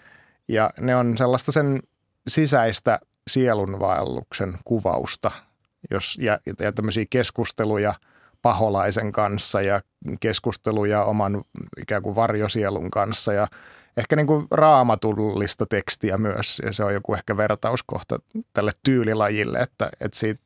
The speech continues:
siinä ei niinku puhuta millään teoreettisilla käsitteillä, vaan se on todella villi, omituinen, jopa aika läpipääsemätön kirja. Siis,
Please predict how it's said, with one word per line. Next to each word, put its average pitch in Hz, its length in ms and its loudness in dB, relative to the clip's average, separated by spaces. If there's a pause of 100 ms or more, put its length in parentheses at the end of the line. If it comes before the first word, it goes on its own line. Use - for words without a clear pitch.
siinä 120 260 0
ei 113 60 2
niinku 113 240 -2
puhuta 123 260 4
millään 113 420 2
teoreettisilla 104 640 0
käsitteillä, 104 680 -2
vaan 113 120 0
se 117 60 0
on 120 100 -2
todella 143 360 6
villi, 107 420 2 (800)
omituinen, 127 640 4
jopa 139 220 2
aika 131 220 4
läpipääsemätön 107 1080 2
kirja. 107 440 0
Siis, 110 320 -2